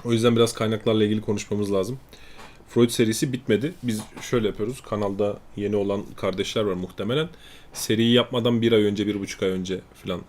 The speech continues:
kaynakları belirtiyoruz ki, e, çalışmak isteyen konuya çalışabilsin. E, burada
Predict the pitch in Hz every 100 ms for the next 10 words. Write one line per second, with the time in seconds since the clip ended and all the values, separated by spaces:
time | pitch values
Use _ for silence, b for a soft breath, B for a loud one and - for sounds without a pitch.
0 | - - 98 95 - 101 98 98 - 143
1 | 139 - 117 - b b b b b -
2 | 85 85 85 - - - 50 - - -
3 | - - - 110 107 - 113 - 120 107
4 | 107 104 98 98 95 90 90 - 113 135
5 | - - - - - - - - - -
6 | - 127 135 160 160